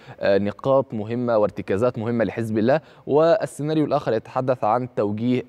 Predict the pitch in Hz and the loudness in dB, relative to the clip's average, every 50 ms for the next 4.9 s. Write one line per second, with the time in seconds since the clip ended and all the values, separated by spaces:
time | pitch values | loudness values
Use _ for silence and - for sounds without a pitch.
0 | - - 98 87 - 110 117 123 123 113 110 113 - - - - 147 131 123 120 | -6 -6 -4 -4 -2 0 0 2 2 2 0 -2 -4 -4 -4 0 0 2 2 2
1 | 117 107 104 92 92 92 - 120 123 113 107 101 95 95 - 104 107 117 127 131 | 0 0 0 0 -2 -2 -2 0 0 0 0 0 -2 -2 -2 -2 -2 0 0 -2
2 | 123 - - - - - - 101 101 110 - - 117 - - 123 107 113 127 123 | -2 -6 -10 -20 -10 -4 0 2 4 4 4 2 -2 -4 -4 -4 -2 -2 -2 -2
3 | - 113 104 110 123 123 127 120 90 92 110 117 117 117 107 - - 120 110 101 | 0 -2 -2 0 0 2 2 2 2 2 0 0 -2 -4 -8 -8 -8 -8 -8 -8
4 | - - 120 113 120 127 127 123 - 117 110 110 107 110 113 135 139 139 | -6 -2 0 2 4 4 4 2 -2 -4 -4 -2 -2 0 -2 -2 -4 -6